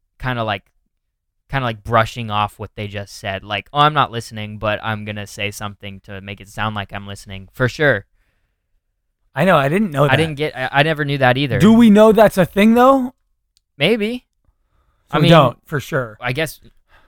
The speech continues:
Speaker 2: We
Speaker 1: Oh,
Speaker 2: don't for
Speaker 1: gosh.
Speaker 2: sure, no.
Speaker 1: We're just gonna keep doing for sures. For, okay, you say "for sure," as in, like, but I say "for sure."
Speaker 2: You say "for sure."
Speaker 1: No, but, like, when we're pr-, pronouncing it.
Speaker 2: Oh, when we're trying to say it nicely. Yeah, I say "for sure."
Speaker 1: And I say "for sure."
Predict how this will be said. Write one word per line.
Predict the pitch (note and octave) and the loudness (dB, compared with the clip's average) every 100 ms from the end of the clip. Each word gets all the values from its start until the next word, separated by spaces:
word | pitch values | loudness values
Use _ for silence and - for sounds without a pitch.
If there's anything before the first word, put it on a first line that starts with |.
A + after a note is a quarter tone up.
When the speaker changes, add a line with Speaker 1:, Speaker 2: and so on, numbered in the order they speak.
| _ - | _ 0
Speaker 2:
We | E3+ | 4
Speaker 1:
Oh, | |
Speaker 2:
don't | A3+ G#3+ | 4 4
for | A#2+ | 0
Speaker 1:
gosh. | - G2+ | -2 -2
Speaker 2:
sure, | F#3+ E3 A2+ A2+ | 0 2 2 -2
no. | B2 | 0
Speaker 1:
We're | D3+ | 0
just | C#3 | 0
gonna | D3+ C3 | -8 -10
keep | C3+ A2+ | -12 -10
doing | A#2 | -10
for | G#2+ A2 | -10 -14
sures. | - A2+ G#2 - _ _ | -12 -10 -10 -16 _ _
For, | - C#3+ D3 - - | -14 -2 -2 -2 -8
okay, | C#3+ C3+ | -6 -4
you | B2 C3 F#3+ | -4 -4 -4
say | D#3+ C3+ | -2 -4
"for | - C3+ | -2 -4
sure," | A2+ - D3 A#2+ G#2 G#2+ | -4 0 2 4 2 -6
as | A#2 A2+ G#2+ | -4 -4 -4
in, | A2 G#2+ G#2 | -8 -8 -10
like, | G2+ G2 F#2+ _ _ | -12 -12 -14 _ _
but | A2 | -2
I | A#2+ | -2
say | A#2+ G#2+ | -2 -10
"for | - G#2+ G2+ | -8 -10 -8
sure." | - A#2 G2 D2 - _ _ _ _ | -4 -4 -4 -10 -20 _ _ _ _
Speaker 2:
You | D#3+ G#3+ | -6 -4
say | C4 C#4 D#3+ _ | -4 -6 -8 _
"for | F#3 F#3+ C#3+ | -4 -4 -6
sure." | - C3 G#2+ F2 - | -14 -16 -16 -18 -4
Speaker 1:
No, | C#3+ C3 | 0 2
but, | A#2+ A2 | 2 -2
like, | A#2+ A2 | -4 -4
when | B2 B2 | -6 -6
we're | A#2+ | -10
pr-, | - A#2 G2+ _ | -8 -8 -8 _
pronouncing | - G#2+ G#2 A#2+ - E3 E3 | -10 -8 -6 -6 -6 -6 -2
it. | F#3+ - | -4 -2
Speaker 2:
Oh, | F3+ | -2
when | E3+ | 0
we're | D#3 | -4
trying | F#3 F3 | -2 -2
to | D3 | 0
say | D#3+ | -4
it | D3 | -2
nicely. | C#3+ - C#3 | -4 -4 -10
Yeah, | C3+ | -6
I | D#3 | -6
say | - G3+ | -6 -14
"for | _ C3 | _ -20
sure." | - C#3+ C3 G#2+ - - | -10 -6 -6 -6 -20 -10
Speaker 1:
And | A#2+ | -4
I | A2 | -4
say | - A2 | -6 -10
"for | G#2 A#2 G#2 | -10 -8 -10
sure." | - - A2+ E2+ - - | -8 -6 -4 -6 -12 -18